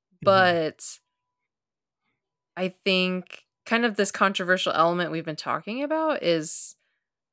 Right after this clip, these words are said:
Speaker 2: I think, a really fun conversation for an extreme horror podcast. Um, it also kind of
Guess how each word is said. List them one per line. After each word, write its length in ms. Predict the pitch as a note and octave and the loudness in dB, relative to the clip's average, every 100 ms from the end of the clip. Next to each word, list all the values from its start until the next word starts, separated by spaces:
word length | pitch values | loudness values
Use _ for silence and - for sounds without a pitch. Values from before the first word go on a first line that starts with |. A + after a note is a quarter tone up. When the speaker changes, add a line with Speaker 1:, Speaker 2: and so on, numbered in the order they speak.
| - | -6
Speaker 2:
I 80 | E3+ | -4
think, 240 | F3 E3 | -2 -2
a 60 | E3+ | 0
really 260 | E3+ E3+ | 2 0
fun 240 | E3 E3 E3 | 0 -2 0
conversation 880 | E3+ D#3 D#3+ D#3+ D#3 - D#3 D3+ | -4 -2 -4 -4 -6 -6 -6 -8
for 680 | D#3 - D3+ D3+ D#3 D#3+ E3+ - | -12 -6 -2 0 0 0 -4 -8
an 120 | E3 | -8
extreme 540 | D#3 - - D#3 D3+ | -6 -6 -6 -6 -8
horror 300 | D#3+ D3+ C#3+ | -4 -2 -4
podcast. 840 | - F#3 F#3 F#3+ F3 E3+ - - - | -6 -8 -6 -2 0 0 -4 -8 -8
Um, 320 | - D#3 D3 B2+ | -6 -2 -2 -2
it 140 | E3+ | 2
also 280 | F3 F3 F3 | 2 0 -4
kind 240 | - E3 | -2 0
of 240 | E3 D3+ | 0 -2